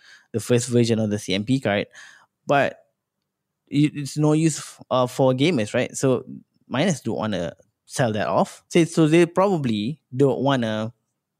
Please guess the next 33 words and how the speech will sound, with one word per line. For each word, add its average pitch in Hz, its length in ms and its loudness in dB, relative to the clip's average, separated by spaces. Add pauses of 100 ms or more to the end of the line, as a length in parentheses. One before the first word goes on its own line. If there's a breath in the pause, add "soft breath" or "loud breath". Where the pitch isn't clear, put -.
uh, 120 460 4
get 139 260 0
that 120 180 0
card 120 140 0
in 131 60 -2
the 156 100 2
first 208 200 0
place 113 140 -2
because 127 240 0
they 135 80 4
know 151 160 2
they 127 120 2
can't. - 280 -4 (460)
They, 123 300 0
it's, 131 240 -6
like, 123 240 0
zero 143 380 4
value, 127 440 2
secondhand 131 420 0
value 131 280 2
in 113 220 -2
the, 107 80 -6
in 120 220 -4
the 110 120 -4
secondhand 113 400 -4
market. 156 380 -4 (440 soft breath)
Versus 131 460 0
if 120 140 -4
they 131 100 2
get 131 180 0
the 120 120 -4
thirty 147 220 2
sixty, 120 540 -6